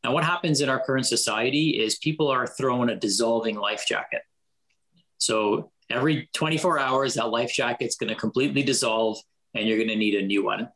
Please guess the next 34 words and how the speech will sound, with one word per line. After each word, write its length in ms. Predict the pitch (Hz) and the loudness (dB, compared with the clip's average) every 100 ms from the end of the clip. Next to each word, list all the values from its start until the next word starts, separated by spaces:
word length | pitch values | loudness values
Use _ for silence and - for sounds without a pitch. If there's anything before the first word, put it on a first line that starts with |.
| - | -6
So 160 | - 151 | -2 0
it 60 | |
creates 260 | 151 190 170 | 0 0 0
a 100 | 143 | -2
dependency. 800 | - 127 123 104 107 120 - _ _ _ _ _ _ _ _ _ _ - | -2 0 2 2 0 -4 -6 _ _ _ _ _ _ _ _ _ _ -6
Now, 160 | 120 117 | -2 0
the 100 | 113 | 0
problem 360 | 175 214 190 | 0 2 2
with 160 | 139 123 | 2 0
that 240 | 117 117 | -2 0
is 320 | 113 113 - - | 0 -2 -4 -2
nobody's 400 | 135 143 139 131 | 0 2 2 0
ever 160 | 120 | 0
teaching 380 | 120 127 120 113 | 0 -2 -2 0
these 180 | 107 101 | 0 -2
people 280 | - - 110 | -2 -2 -2
how 160 | 101 | -2
to 40 | - | -2
swim 460 | - 101 98 - - _ _ _ _ - | 0 0 -2 -4 -8 _ _ _ _ -6
and 360 | 107 104 98 | 0 0 0
get 240 | - 147 - | -4 -4 -2
to 100 | 131 | 0
the 160 | 120 120 | 2 2
edge 160 | 117 | 2
of 60 | 117 | 2
the 100 | 117 | 0
pool 520 | - 110 104 107 - - | 2 2 2 0 -4 -8
and 200 | 107 104 | -2 0
get 160 | 107 110 | 0 0
out 220 | 107 107 | 0 0
of 120 | 107 98 | 0 -2
that 240 | 98 - | -4 -2
pool, 280 | 120 131 - _ _ _ _ - | -2 -2 -10 _ _ _ _ -4
right? 280 | 101 - | -2 -2